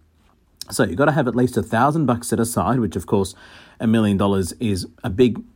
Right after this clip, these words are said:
big sort of fund, so you've got enough money to do that. And you've got to have about three to twelve months of expenses or income set aside. I prefer income,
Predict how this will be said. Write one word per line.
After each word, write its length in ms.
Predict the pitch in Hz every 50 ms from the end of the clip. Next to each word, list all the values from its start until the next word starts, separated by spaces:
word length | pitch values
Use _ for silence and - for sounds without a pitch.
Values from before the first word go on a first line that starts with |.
| -
big 220 | 98 117 104 87 -
sort 180 | - - 95
of 80 | 95 85
fund, 380 | - - 98 95 113 156 -
so 240 | - - 113 98 92
you've 260 | 90 95 92 107 98
got 140 | - - 113
enough 220 | 107 101 101 101 110
money 220 | 104 95 92 92
to 100 | 85 82
do 160 | - 98 87
that. 240 | 82 95 123 - - - - - - - - - - - - -
And 80 | -
you've 80 | 127 120
got 100 | 170 208
to 80 | 233 226
have 160 | 202 196 170
about 380 | 151 123 143 131 123 - -
three 260 | - - - 156 175 190
to 80 | 170
twelve 320 | - - - 139 131 113 104
months 340 | 117 117 113 113 113 -
of 80 | - 98
expenses 640 | 104 92 - - - 131 131 127 123 - 135 110
or 100 | 117 104
income 400 | 104 120 147 143 - 143 127 113
set 220 | 101 - - 110 -
aside. 440 | 92 - - 127 123 135 170 185 156
I 100 | 123 113
prefer 300 | 113 117 95 - 107 98
income, 500 | 95 120 135 147 - 196 220 262 247